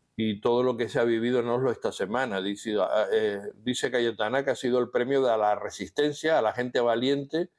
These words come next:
que se ha visto reconfortada y reconocida, pero en lo político ha sido la lucha por el concepto que a muchos les ha costado aceptar,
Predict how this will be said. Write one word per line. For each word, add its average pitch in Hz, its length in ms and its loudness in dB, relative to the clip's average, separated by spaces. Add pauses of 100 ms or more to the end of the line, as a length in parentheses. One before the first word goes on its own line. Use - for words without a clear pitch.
(440)
que 110 80 0
se 120 120 0
ha 113 60 2
visto 139 280 0
reconfortada 120 840 0
y - 20 4
reconocida, 123 840 0 (560)
pero 117 240 2
en 113 100 2
lo 110 120 0
político 135 500 0
ha 135 60 0
sido 139 380 2
la 104 180 2
lucha 139 440 0
por 143 140 0
el 113 120 0
concepto 131 680 -2
que 123 120 0
a 113 40 0
muchos 123 400 -2
les 117 160 0
ha 123 120 0
costado 110 400 0
aceptar, 95 540 -2